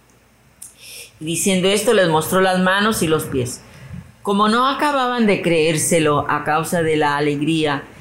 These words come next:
y estaban asombrados, les dijo. San Lucas siempre está como disculpando a los apóstoles. Eh, eh, en, en otros evangelios dice que Jesús los reprendió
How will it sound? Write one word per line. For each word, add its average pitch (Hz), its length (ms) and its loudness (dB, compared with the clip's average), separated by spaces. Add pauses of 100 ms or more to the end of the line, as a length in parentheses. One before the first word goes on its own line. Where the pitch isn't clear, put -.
(220)
y 147 100 -6
estaban 165 400 -4
asombrados, 147 960 -2
les 135 300 -6
dijo. 123 280 -6 (2250)
San 214 280 -2
Lucas 262 320 0
siempre 233 280 2
está 202 260 -2
como 175 400 2
disculpando 151 800 -6
a 165 60 -6
los 156 180 -10
apóstoles. 135 680 -14 (960)
Eh, 143 240 -8
eh, 147 920 -4
en, 139 720 -6 (920)
en 160 120 -6
otros 170 260 -2
evangelios 165 500 2
dice 170 240 -4
que 175 120 -4
Jesús 151 320 -6
los 202 180 0
reprendió 139 600 -2